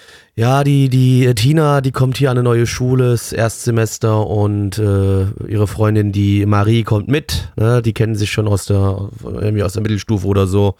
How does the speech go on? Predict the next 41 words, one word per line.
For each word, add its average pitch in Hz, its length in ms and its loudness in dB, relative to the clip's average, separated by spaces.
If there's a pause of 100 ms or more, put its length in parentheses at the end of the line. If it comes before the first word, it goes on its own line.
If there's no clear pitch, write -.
(720)
Äh, 98 100 -2
und 95 180 0
das 101 100 -2
an 107 80 -2
der 104 120 2
Schule 139 260 0
ist 113 100 0
aber 117 160 2
irgendwie 117 180 2
was 107 140 -2
ganz 113 200 -2
Besonderes. 110 540 0
Du 107 160 -2
hast 107 160 -2
nicht 107 140 -6
da 113 60 0
nur 107 160 2
einfach 104 160 -2
normalen 104 300 0
Unterricht, 110 440 0
sondern 107 320 0
die 101 140 -6
Schüler 120 420 0
wetten 123 260 -2
auch 104 180 -2
untereinander 113 880 0 (400)
um 107 240 -4
Geld. 117 420 2
Und 110 160 0
wenn 117 140 0
du 113 80 -2
irgendwann 113 400 -2
kein 110 180 -2
Geld 110 260 0
mehr 107 140 0
zahlen 107 380 0
kannst, 107 420 -4 (300)
wirst 104 240 -2
du 98 60 -6
zu - 160 -4
einem 101 220 0